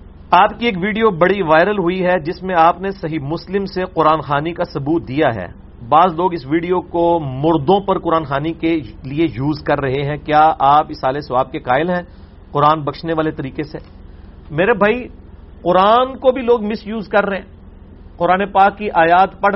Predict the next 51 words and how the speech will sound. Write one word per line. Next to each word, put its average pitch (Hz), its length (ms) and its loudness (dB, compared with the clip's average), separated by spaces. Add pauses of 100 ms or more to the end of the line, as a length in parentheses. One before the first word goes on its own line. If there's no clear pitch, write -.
پڑھ 196 140 2
کے 185 420 -2
خوارج 160 500 0
نے 185 340 -2 (120)
صحابہ 143 380 0
اکرام 160 340 -2
کو 175 80 -8
کافر 160 320 0
declare 147 340 -6
کیا، 143 220 -6
نعوذ 127 260 -4
باللہ۔ 120 220 -8 (680)
تو 185 120 -8
اب 196 200 4
کوئی 220 180 2
مولا 190 280 4
علی 214 120 -2
علیہ 214 160 -2
السلام 202 300 -2
کو 208 80 -4
خط 202 240 0
لکھے 202 280 -2
گا 202 80 -2
کہ 190 180 -2
جی 196 520 -4
یا 180 120 4
امیر 190 240 2
المومنین، 190 600 -2 (520)
یہ 180 280 2
منافقین 175 540 0
نے 196 80 0
فلاں 185 340 0
آیت 196 360 2
پڑھ 196 160 0
کے 196 140 -6
آپ 175 180 2
پہ 208 100 -4
کفر 196 280 -6
کا 202 80 -4
فتویٰ 151 320 -2
لگایا، 175 320 2
لہذا 165 380 0
آپ 156 320 2
یہ 170 220 -6
آیت 165 300 0
قرآن 156 280 -2
سے 165 120 -6
نکلوا 131 380 -4
دیں، 131 140 -8
نعوذ 127 260 -8
باللہ۔ 110 240 -10